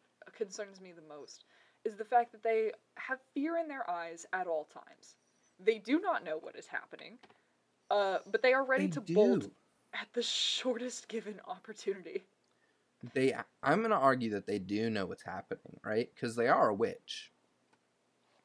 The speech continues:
Speaker 1: They know
Speaker 2: They
Speaker 1: what's
Speaker 2: just
Speaker 1: happening and they're afraid of it? Or they can
Speaker 2: Yeah,
Speaker 1: see
Speaker 2: they're, they're
Speaker 1: everything
Speaker 2: afraid
Speaker 1: happening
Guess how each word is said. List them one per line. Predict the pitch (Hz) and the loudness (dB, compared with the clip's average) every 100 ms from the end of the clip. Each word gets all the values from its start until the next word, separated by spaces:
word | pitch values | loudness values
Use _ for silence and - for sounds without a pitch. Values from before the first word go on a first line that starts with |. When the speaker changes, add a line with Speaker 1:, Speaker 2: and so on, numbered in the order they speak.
| _ - | _ 0
Speaker 1:
They | 214 | 4
know | - | 8
Speaker 2:
They | 139 | 6
Speaker 1:
what's | 139 | 6
Speaker 2:
just | 156 | 4
Speaker 1:
happening | 185 208 214 | 2 0 -2
and | 208 | -2
they're | 180 | 0
afraid | 165 - 160 202 | -2 -2 -4 -2
of | |
it? | 294 349 - | -2 -4 -2
Or | 202 165 160 _ | 0 0 -2 _
they | - 151 | -2 2
can | |
Speaker 2:
Yeah, | 214 240 | 4 4
Speaker 1:
see | 127 | 4
Speaker 2:
they're, | 127 190 233 226 | 4 6 6 6
they're | 135 | 4
Speaker 1:
everything | |
Speaker 2:
afraid | 117 - - | 4 0 0
Speaker 1:
happening | 180 156 | 2 2